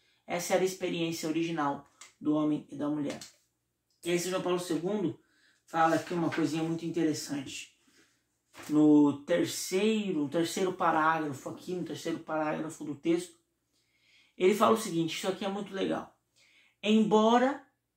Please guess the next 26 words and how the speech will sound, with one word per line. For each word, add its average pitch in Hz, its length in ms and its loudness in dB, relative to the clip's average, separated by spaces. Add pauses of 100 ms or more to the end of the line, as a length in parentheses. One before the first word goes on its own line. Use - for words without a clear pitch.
(260)
uma 190 440 0
intransponível 254 1500 4
barreira 208 720 2
nos 196 140 -8
separe 170 720 2
do 165 100 -2
que 160 140 -6
foi - 280 -2
o - 80 6
homem 240 380 4
de 240 140 2
então, 208 600 -2 (1160)
como 156 260 0
varão 151 340 2
e 208 60 0
mulher, 185 580 4 (240)
mediante 151 480 0
o - 40 -8
dom 160 120 0
da 151 140 0
graça 160 420 -2
unido 160 200 -2
ao 151 80 0
mistério 143 400 -4
da 139 100 -6
criação, 139 640 -8